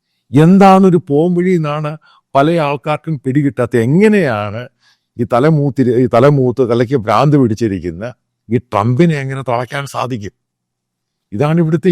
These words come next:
ഇഷ്യൂ. കാരണം ചുറ്റും, നമ്മുടെ ചുറ്റും അങ്ങ് ശത്രുക്കളായി. അവസാനം നമ്മൾ ശത്രുവിനെ തന്നെ പോയി കണ്ടു, സംസാരിച്ച കാര്യങ്ങളൊക്കെ പറഞ്ഞു. ഒല്ല, ഇതൊക്കെ നമുക്ക് ആവശ്യമാണ്. നമ്മൾ ഈ പാകിസ്ഥാനുമായിട്ട് ഈ, ഏ, കണ്ടാൽ, ഏ,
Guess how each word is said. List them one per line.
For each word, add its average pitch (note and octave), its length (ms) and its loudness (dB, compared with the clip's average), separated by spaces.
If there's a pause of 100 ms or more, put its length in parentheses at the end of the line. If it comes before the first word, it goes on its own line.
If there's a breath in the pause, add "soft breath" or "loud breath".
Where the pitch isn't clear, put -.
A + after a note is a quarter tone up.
(120)
ഇഷ്യൂ. D#3 300 -4 (1000)
കാരണം C3 240 2 (120)
ചുറ്റും, F3+ 420 2
നമ്മുടെ C#3+ 300 0
ചുറ്റും D3+ 320 -2
അങ്ങ് D3+ 180 0
ശത്രുക്കളായി. B2+ 640 -6 (720 soft breath)
അവസാനം D3+ 380 0
നമ്മൾ D3 160 0 (100)
ശത്രുവിനെ E3 540 2
തന്നെ D#3 240 0
പോയി D3+ 240 4
കണ്ടു, A#2+ 260 0 (520)
സംസാരിച്ച C#3 560 0 (120)
കാര്യങ്ങളൊക്കെ D3 580 0 (100)
പറഞ്ഞു. C#3 240 -4 (100)
ഒല്ല, F3+ 160 2 (380 soft breath)
ഇതൊക്കെ E3 340 2
നമുക്ക് F3+ 320 0
ആവശ്യമാണ്. D#3+ 460 -2
നമ്മൾ E3+ 220 -2
ഈ - 100 -2
പാകിസ്ഥാനുമായിട്ട് E3+ 840 -6 (520 soft breath)
ഈ, E3+ 40 4 (760 soft breath)
ഏ, - 20 6 (240)
കണ്ടാൽ, C#3+ 340 2 (240)
ഏ, B2 40 4